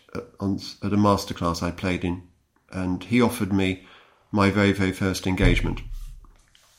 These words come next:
uh, which was four concerts with an orchestra, which was doing a short tour in the north of England. And at that tour, I met another flute player who looked at me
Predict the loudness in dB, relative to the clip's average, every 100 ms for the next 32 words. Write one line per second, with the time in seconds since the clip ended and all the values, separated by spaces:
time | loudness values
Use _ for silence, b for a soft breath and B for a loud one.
0 | -6 -2 0 0 -2 -2 -4 -2 2 4
1 | 4 4 4 4 2 -4 -6 -6 -4 -2
2 | 0 0 0 -2 -10 -4 -4 -4 -6 -8
3 | -8 -4 -2 0 0 0 0 -2 -2 -2
4 | -4 -10 _ _ -2 2 2 -2 -2 -2
5 | -2 -6 -10 0 4 4 2 -2 -20 _
6 | _ _ 0 2 2 0 2 4 6 6
7 | 4 4 4 4 6 6 4 2 -2 0
8 | -2 -2 -4 -6 -10 -4 -2 -4 -2 -2
9 | -2 -2 -2 -2 -4 -8